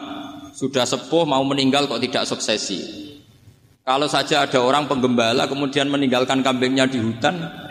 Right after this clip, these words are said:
kamu anggap orang yang mudoyik enggak, menyia-nyiakan kambing itu enggak?" "Ya iya," kata Abdullah bin Umar. "Apalagi amru hadil umat, umat ini mau ditinggal gelanggang nanti suatu saat Umar meninggal.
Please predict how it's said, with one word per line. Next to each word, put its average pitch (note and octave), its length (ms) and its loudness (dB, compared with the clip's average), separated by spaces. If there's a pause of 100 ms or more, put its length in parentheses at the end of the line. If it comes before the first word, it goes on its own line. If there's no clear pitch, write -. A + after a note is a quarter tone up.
(460)
kamu D3+ 240 2
anggap D3 320 2
orang D3+ 320 2
yang D3 160 2
mudoyik C3+ 400 4
enggak, B2+ 320 0
menyia-nyiakan C3+ 640 2
kambing C#3 320 4
itu D3 80 0
enggak?" G#2+ 320 2
"Ya G2+ 80 2
iya," B2 320 4
kata G#2 240 0
Abdullah A2+ 160 0
bin G2+ 160 -2
Umar. F2 120 -2 (440)
"Apalagi D#3+ 640 2
amru E3+ 320 4
hadil D3 400 6
umat, C#3+ 400 0
umat D#3+ 240 -2
ini E3+ 240 -2
mau E3+ 160 4
ditinggal C#3+ 480 2
gelanggang C#3+ 480 2
nanti D#3+ 240 0
suatu D3 320 -2
saat D3+ 240 0
Umar D#3 240 0
meninggal. D3 400 0